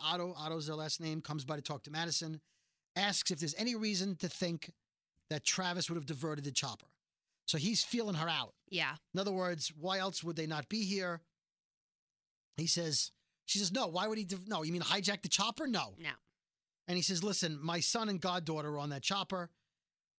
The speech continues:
Speaker 1: And, uh, she says, "Well, okay, I put a spoon in your other son's eye."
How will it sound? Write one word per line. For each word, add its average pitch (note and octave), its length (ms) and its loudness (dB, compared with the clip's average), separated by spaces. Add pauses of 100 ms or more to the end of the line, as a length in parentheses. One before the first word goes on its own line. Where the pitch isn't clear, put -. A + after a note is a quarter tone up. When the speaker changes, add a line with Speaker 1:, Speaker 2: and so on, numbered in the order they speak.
(140)
Speaker 1:
And, D#3 260 2
uh, D#3 240 2 (500)
she F3 200 0
says, E3 520 2
"Well, G#3+ 300 0 (1040)
okay, G3+ 420 2
I F#3 80 2
put G#3 160 0
a - 40 0
spoon B3+ 300 0
in B3 60 2
your C4 100 4
other C4+ 120 2
son's E3+ 300 4
eye." B2 280 -2